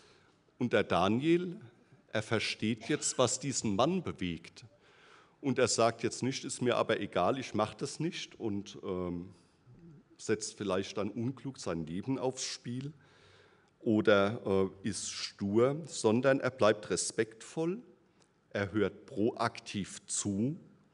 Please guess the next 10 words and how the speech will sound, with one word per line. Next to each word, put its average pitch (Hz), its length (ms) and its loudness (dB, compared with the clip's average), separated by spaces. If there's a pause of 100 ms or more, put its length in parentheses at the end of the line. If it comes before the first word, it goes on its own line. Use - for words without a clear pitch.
(520)
und 175 240 4
er 160 160 4
knüpft - 580 -2
genau 117 420 6
an 156 260 2
diesem 185 440 -4
Gesagten 147 800 0
des - 280 -2
Kämmerers 135 720 0
an, 135 420 2